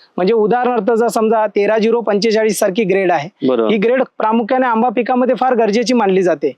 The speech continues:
Speaker 2: बरोबर.
Speaker 1: पण पोटॅशियम नायट्रेट सारखी ग्रेड आज salt of index किती आहे तिचा?
Speaker 2: झिरो झिरो पन्नास.
Speaker 1: हा, झिरो झिरो पन्नास. आज तेरा झिरो पंचेचाळीस चा जर salt of index शेतकरी बंधूंना जर
Speaker 2: बरोबर.
Speaker 1: विचार केला तर, अ, ऐंशी टक्क्याच्या वर आहे.
Speaker 2: बरोबर.
Speaker 1: त्यामुळे salt of index इतका हाय असल्या कारणाने आपल्याला त्यावेळची गरज भागवण्यासाठी आपण हे खत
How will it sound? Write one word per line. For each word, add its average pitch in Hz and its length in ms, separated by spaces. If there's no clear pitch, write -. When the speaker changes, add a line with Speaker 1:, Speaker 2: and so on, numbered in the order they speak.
Speaker 2:
बरोबर. 123 240
Speaker 1:
पण 226 80
पोटॅशियम 233 480
नायट्रेट 247 380
सारखी 247 280
ग्रेड 240 260
आज 233 240
salt 208 260
of 214 80
index 247 220
किती 254 200
आहे 190 100
तिचा? 156 240
Speaker 2:
झिरो 139 140
झिरो 135 220
पन्नास. 117 480
Speaker 1:
हा, 180 160
झिरो 226 260
झिरो 226 180
पन्नास. 196 540
आज 190 260
तेरा 208 180
झिरो 233 180
पंचेचाळीस 226 460
चा 240 180
जर 233 140
salt 196 380
of 226 120
index 226 220
शेतकरी 226 320
बंधूंना 226 320
जर 208 60
Speaker 2:
बरोबर. 220 160
Speaker 1:
विचार 233 200
केला 190 260
तर, 240 160
अ, 175 260
ऐंशी 208 280
टक्क्याच्या 262 360
वर 226 180
आहे. 143 200
Speaker 2:
बरोबर. 120 180
Speaker 1:
त्यामुळे 220 380
salt 226 260
of 269 80
index 254 260
इतका 247 240
हाय 220 240
असल्या 247 260
कारणाने 220 340
आपल्याला 226 300
त्यावेळची 233 440
गरज 214 280
भागवण्यासाठी 233 600
आपण 254 280
हे 233 100
खत 233 280